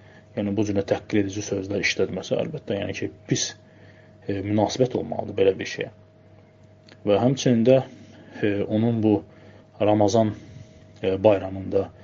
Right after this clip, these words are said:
e, elədiyi o cafəşanlıq, keçirdiyi o cafəşanlıq və yaxud da ondan qabaq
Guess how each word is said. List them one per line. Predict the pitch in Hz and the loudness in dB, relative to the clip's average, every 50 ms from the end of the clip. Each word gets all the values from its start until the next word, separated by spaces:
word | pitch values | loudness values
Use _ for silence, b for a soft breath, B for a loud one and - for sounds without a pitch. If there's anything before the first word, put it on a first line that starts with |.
| B B B B B B B B B B B - | B B B B B B B B B B B -8
e, | - 101 95 95 95 98 98 95 - - - - | -4 -4 -4 -2 -4 -4 -6 -6 -8 -10 -8 -4
elədiyi | 101 98 98 95 98 98 98 | -2 -2 -2 -2 -2 0 0
o | 95 98 | 0 0
cafəşanlıq, | - - 98 90 90 101 95 - 98 92 95 95 95 95 98 101 - - _ _ b b b b - - | 2 2 0 2 0 -2 -4 -2 -2 -4 -4 -4 -4 -4 -4 -6 -8 -16 _ _ b b b b -16 -16
keçirdiyi | - - - - 101 95 98 101 98 95 | -14 -12 -4 -2 -2 0 0 0 -2 -2
o | 95 - | 0 0
cafəşanlıq | 98 95 90 - 98 - - 98 95 95 98 98 98 - - - | 0 0 2 0 -2 -2 -2 -4 -6 -6 -8 -10 -10 -12 -10 -4
və | 104 101 101 | -2 -2 -2
yaxud | 98 - 104 101 - - | -2 -4 -6 -6 -2 -2
da | 104 92 | 0 0
ondan | 101 101 104 110 110 107 101 | 0 0 0 0 2 2 0
qabaq | 98 101 101 104 107 - - | 0 2 2 2 2 2 0